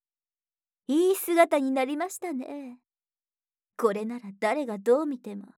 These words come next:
私専用のメスイキオナホールです。では、私のザーメンで、体も尻穴もデコレーションされた今の姿を、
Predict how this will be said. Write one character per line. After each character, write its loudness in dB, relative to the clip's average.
私 2
専 -6
用 -8
の -4
メ 6
ス -6
イ -2
キ -2
オ 2
ナ 2
ホ -6
ー -6
ル -8
で -16
す。 -20
で 4
は、 0
私 4
の 2
ザ 4
ー 2
メ -2
ン -2
で、 -12
体 4
も -2
尻 -6
穴 -4
も -2
デ 8
コ 0
レ -2
ー -8
シ -8
ョ -4
ン -6
さ -12
れ -12
た -12
今 2
の 0
姿 -10
を、 -18